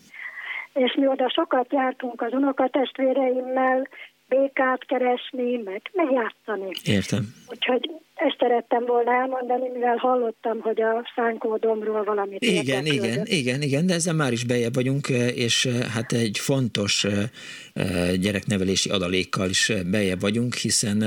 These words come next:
Speaker 2: nagyanyámat, úgy vitte, dédnagyapám iskolába, hogy berakta a talicskába, ez puszta szerelem volt, és mit tudom én, öt kilométerre volt a, a, a tanyától az iskola, és, forró krumplit rakott a kabátjának a zsebébe, hogy a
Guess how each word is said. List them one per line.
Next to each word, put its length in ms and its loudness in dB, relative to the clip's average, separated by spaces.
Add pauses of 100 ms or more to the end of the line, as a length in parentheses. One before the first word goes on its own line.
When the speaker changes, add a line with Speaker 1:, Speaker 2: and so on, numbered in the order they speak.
(160)
Speaker 2:
nagyanyámat, 500 0 (400)
úgy 160 2
vitte, 440 0 (320)
dédnagyapám 680 0
iskolába, 580 0 (140)
hogy 200 0
berakta 520 -2
a 180 -4 (120)
talicskába, 580 0 (100)
ez 100 -6
puszta 280 -4
szerelem 300 -2
volt, 260 2 (480)
és 440 2
mit 120 0
tudom 200 2
én, 240 -2
öt 220 -2
kilométerre 560 0
volt 300 0
a, 140 0 (120)
a, 300 0
a 80 -4
tanyától 560 0 (140)
az 140 -4
iskola, 400 0 (180)
és, 520 0 (580)
forró 380 0
krumplit 600 -2
rakott 380 -2
a 40 -2
kabátjának 540 -2
a 60 -2
zsebébe, 440 2
hogy 180 0
a 140 -2